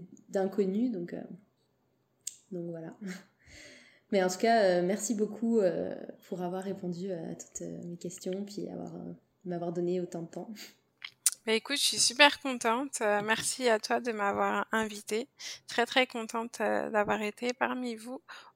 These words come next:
Speaker 2: aujourd'hui. Et puis, euh, n'hésitez pas, bah, à nous suivre, à venir, euh, assister à nos activités. Euh, ce sera avec grand plaisir que, que je vous rencontrerai.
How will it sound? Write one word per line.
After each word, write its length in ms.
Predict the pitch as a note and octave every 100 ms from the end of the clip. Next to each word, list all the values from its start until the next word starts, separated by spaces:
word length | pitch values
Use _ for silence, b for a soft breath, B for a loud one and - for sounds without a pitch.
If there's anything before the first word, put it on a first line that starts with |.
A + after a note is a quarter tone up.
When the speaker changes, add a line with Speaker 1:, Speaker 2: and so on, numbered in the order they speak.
| -
Speaker 2:
aujourd'hui. 640 | C4 B3 A3+ G#3 A#3+ B3 C4
Et 140 | A3+
puis, 380 | - - A3 G#3+
euh, 420 | F#3 F#3 G3 G3 -
n'hésitez 400 | G3+ G#3 - G#3
pas, 400 | G#3+ A#3 B3 G#3
bah, 200 | G3 F#3+
à 60 |
nous 160 | F#3+ F3+
suivre, 560 | - C4+ C#4 C4+ C4+ A#3
à 120 | G#3
venir, 360 | G#3 G#3 G#3
euh, 220 | G3+ F#3 - B B B
assister 400 | G3 - A3 - A3+
à 80 |
nos 220 | A3 G#3 G3+
activités. 840 | G3 - G3 G3 - A3 A#3 A3+
Euh, 80 | G3
ce 140 | G3
sera 220 | - G3+
avec 220 | F#3+ -
grand 260 | F#3+ G#3+ A#3
plaisir 520 | A#3 G#3+ A3 A3+ A3+
que, 320 | - G3+ F#3+ G3+
que 140 | G#3+ G#3
je 80 |
vous 100 | G#3+
rencontrerai. 800 | G#3 G3 - G3 - G3+ F#3+ F3+